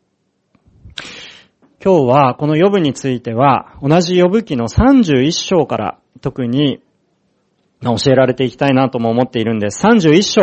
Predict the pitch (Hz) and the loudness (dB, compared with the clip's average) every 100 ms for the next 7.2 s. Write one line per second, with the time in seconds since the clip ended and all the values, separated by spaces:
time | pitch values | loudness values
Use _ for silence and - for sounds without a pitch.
0 | 135 113 127 123 113 107 104 101 101 110 | 4 4 2 0 -2 -8 -8 -10 -10 -10
1 | 101 95 _ - - - 190 - 170 123 | -10 -12 _ -20 -18 -6 -6 0 4 4
2 | 101 - 123 135 143 123 104 131 190 170 | 2 -2 0 0 0 -2 -6 -2 0 2
3 | 117 107 104 104 127 110 - - - 135 | 0 -2 -6 0 0 0 -8 -16 -4 0
4 | 170 175 175 170 196 151 113 107 175 202 | 2 2 2 2 -2 -4 -6 -4 -2 -2
5 | 165 127 170 - 214 135 98 - _ _ | 0 0 -2 -4 0 0 0 -4 _ _
6 | _ _ - 123 117 113 107 107 104 104 | _ _ -2 0 -2 -4 -8 -12 -14 -14
7 | 107 95 | -16 -16